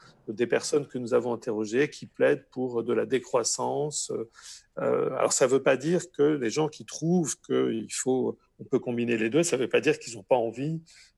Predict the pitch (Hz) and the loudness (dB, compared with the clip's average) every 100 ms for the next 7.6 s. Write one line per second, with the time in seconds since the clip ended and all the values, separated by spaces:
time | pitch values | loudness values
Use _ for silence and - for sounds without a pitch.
0 | _ 120 113 120 117 113 131 - 127 110 | _ 2 4 4 4 2 0 0 -2 -2
1 | - - 135 156 120 113 113 113 - - | -2 0 2 2 2 0 0 -2 -4 -4
2 | 131 120 117 120 107 101 123 117 127 135 | -4 -2 0 2 2 2 0 2 2 2
3 | 156 160 - _ _ 117 113 135 - 123 | 0 -4 -12 _ _ -2 -2 0 2 2
4 | 120 110 110 135 151 160 143 117 117 127 | 0 -2 2 2 4 2 0 -6 -10 -10
5 | 127 127 120 127 113 110 _ _ _ - | -10 -8 -6 -2 -2 -4 _ _ _ -4
6 | 117 156 185 160 156 - - - - _ | 2 4 4 2 -2 -6 -20 -20 -20 _
7 | - 127 139 135 127 127 | -4 2 4 4 0 -2